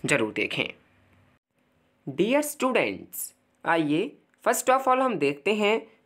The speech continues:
Perspectives on Public Administration दिसंबर टू के ट्वेंटी के ओबीई क्वेश्चन पेपर को। Dear students, आप देख सकते हैं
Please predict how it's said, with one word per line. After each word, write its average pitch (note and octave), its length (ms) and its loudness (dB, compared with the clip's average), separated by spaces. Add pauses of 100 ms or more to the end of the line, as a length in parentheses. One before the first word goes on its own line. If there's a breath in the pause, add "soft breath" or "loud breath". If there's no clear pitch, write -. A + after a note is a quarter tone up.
(120)
Perspectives G3+ 800 0
on D3 220 2
Public C3 340 0 (120)
Administration F3 680 2 (360 soft breath)
दिसंबर A3+ 640 2 (120)
टू D#3 100 4
के C#3 140 0
ट्वेंटी B2+ 380 2
के E3+ 200 2 (160)
ओबीई F#3 580 2
क्वेश्चन A2+ 320 -4
पेपर D3 320 0
को। G#2 220 -6 (580 soft breath)
Dear C#3+ 240 4
students, D#3+ 680 0
आप C3 140 2
देख B2 220 -2
सकते A3 320 0
हैं A3 200 -2